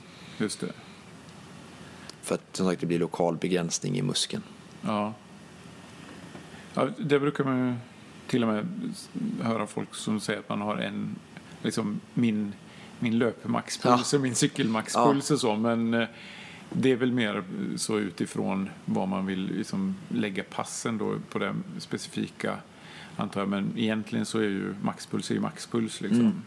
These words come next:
Speaker 2: mm.
Speaker 1: Och då är det ju lättare att nå det med löpningen.
Speaker 2: Ja.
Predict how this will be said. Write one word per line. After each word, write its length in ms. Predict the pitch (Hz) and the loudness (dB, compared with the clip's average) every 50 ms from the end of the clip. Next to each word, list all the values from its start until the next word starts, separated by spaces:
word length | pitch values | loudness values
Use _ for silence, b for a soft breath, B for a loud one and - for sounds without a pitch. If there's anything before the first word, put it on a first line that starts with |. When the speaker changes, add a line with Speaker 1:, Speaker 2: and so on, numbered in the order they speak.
| - | 2
Speaker 2:
mm. 180 | 190 104 196 185 180 - - - - B B B B B B B B B - - - | 6 6 6 6 4 0 -8 -18 -18 B B B B B B B B B -16 -10 -6
Speaker 1:
Och 80 | - | -4
då 100 | 98 98 | -2 -2
är 40 | 101 101 | -2 -2
det 60 | 98 | -2
ju 140 | 98 - - - 101 - - - - - - - | -2 -2 -2 -4 -6 -8 -12 -16 -18 -18 -10 -6
lättare 300 | - - - - - 98 101 | -6 -6 -4 -4 -4 -2 -2
att 60 | 98 - 107 104 | 0 0 2 2
nå 160 | 104 104 101 | 2 2 0
det 140 | - - - - - | 0 -2 -4 -6 -6
med 160 | - 107 104 | -4 -4 -2
löpningen. 440 | 104 104 - - - 113 107 107 107 107 | -2 -4 -4 -6 -6 -4 -2 0 2 2
Speaker 2:
Ja. 200 | 101 92 - | 2 2 2